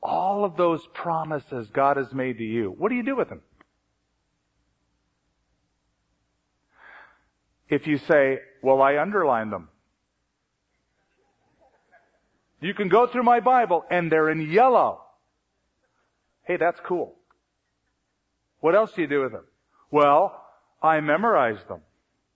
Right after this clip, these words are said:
Oh, great. Woo, all right, memorize them. Bible memory, that's good. And those are good first steps,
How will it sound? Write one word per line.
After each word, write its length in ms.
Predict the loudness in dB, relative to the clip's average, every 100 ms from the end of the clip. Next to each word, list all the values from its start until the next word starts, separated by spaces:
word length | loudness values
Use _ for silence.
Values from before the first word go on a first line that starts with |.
| _ _ _ _ _ _ _ _
Oh, 240 | 2 2 0
great. 500 | 0 0 2 0 -4
Woo, 520 | 0 2 2 2 2
all 160 | 2 4
right, 340 | 4 2 0
memorize 580 | 0 2 4 4 2 -2
them. 140 | -8 -10 _
Bible 320 | 0 0 0 -2
memory, 320 | -2 -2 0
that's 240 | 0 0
good. 300 | -2 -2 -2 -6 _ _ _ _ _ _ _ -6
And 160 | 0
those 200 | 0 0
are 100 | -4
good 240 | 0 0 0
first 360 | 0 0 0
steps, 360 | -2 0 0